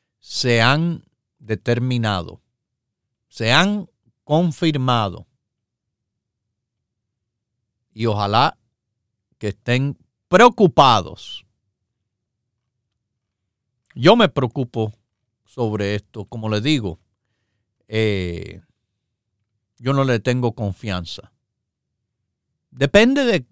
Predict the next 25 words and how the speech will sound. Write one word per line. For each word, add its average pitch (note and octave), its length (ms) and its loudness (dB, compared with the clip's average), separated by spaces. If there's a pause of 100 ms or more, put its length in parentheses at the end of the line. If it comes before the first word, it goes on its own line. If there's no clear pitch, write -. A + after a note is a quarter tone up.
la C3+ 160 -4
situación B2+ 480 -2
de F#3 100 -2
cada D3 300 2
persona. B2 560 -4 (920)
Pero A#2+ 160 -4
como B2+ 220 0
le B2+ 80 2
digo, C3 380 0 (180)
a G#2 140 -2
mí E3 320 -2 (100)
ni A2 260 -8
a G2+ 60 -2
mi G#2+ 140 -2
familia. G#2+ 640 -4 (2000)
Desgraciadamente, D#3+ 1040 2
yo C3 140 2
me D3+ 140 0
vacuné B2+ 500 -2
una C3 260 -2
vez. C#3 480 -6 (840)
No G2+ 300 -4
más. G#2 500 -6 (840)
No G3 240 6
más. C4 640 2